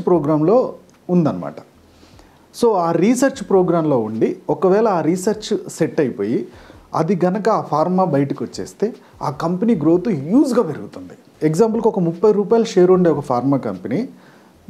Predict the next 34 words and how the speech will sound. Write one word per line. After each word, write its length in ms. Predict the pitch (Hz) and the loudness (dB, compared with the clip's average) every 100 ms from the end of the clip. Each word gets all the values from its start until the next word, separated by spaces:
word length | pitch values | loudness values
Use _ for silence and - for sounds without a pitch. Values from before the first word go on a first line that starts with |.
| 135 | 0
దాని 240 | 175 190 180 | 0 2 2
రీసెర్చ్ 340 | 240 262 254 220 | 2 2 2 0
ఒకటి 180 | 180 185 | 0 0
చేస్తుంది, 420 | 151 143 143 113 - 139 | 0 0 -4 -6 -4 0
దీనివల్ల 380 | 175 196 196 220 220 | 2 2 2 0 -2
ఫ్యూచర్లో 400 | 202 190 226 208 156 | -4 0 2 2 0
ఎంత 160 | 156 185 160 | 0 0 2
గ్రోత్ 280 | 160 139 135 | 2 0 -2
ఉంది, 160 | 180 202 147 | -2 0 2
ఎలా 120 | 175 190 | 2 2
రీసెర్చ్ 320 | 170 165 156 - | 0 0 -2 -2
చేయాలని 360 | 127 117 135 220 | -2 0 0 -2
ఎక్స్‌ప్లెయిన్ 340 | 220 185 151 101 | -2 -2 -2 -2
చేశారు. 280 | - - - _ _ _ _ 131 | -6 -12 -14 _ _ _ _ -8
ఓకే, 140 | 123 226 - - - - | -4 -4 -6 -20 -10 0
so 60 | 226 | 2
అది 100 | 208 214 | 2 -2
ఇప్పుడు 160 | 240 226 180 | 0 2 4
రెండు 200 | 208 220 | 4 4
వేల 180 | 214 208 185 | 4 4 2
మూడు 120 | 180 170 | 2 2
వందల 180 | 170 156 | 2 2
యాభై 140 | 147 139 | 2 0
రూపాయలకి 340 | 135 175 180 127 | 0 0 2 0
వెళ్ళింది, 300 | 107 92 - - | -4 -8 -12 -10
విపరీతమైన 500 | 120 170 180 180 165 147 110 - | 0 2 2 2 0 -2 -6 -8
గ్రోత్. 280 | 117 - - - - - - | -8 -8 -16 -20 -20 -20 0
So 60 | 226 175 147 | 0 2 2
దాంట్లో 400 | 170 240 226 156 170 - 170 | 2 2 2 2 0 -2 -2
ఒక 140 | 208 - | 0 2
టెన్ 180 | 214 214 | 2 4
ఇయర్స్ 220 | 233 240 180 | 4 2 2
బ్యాక్ 180 | 185 185 - 170 | 0 0 -2 2
హోల్డ్ 280 | 175 190 | 4 4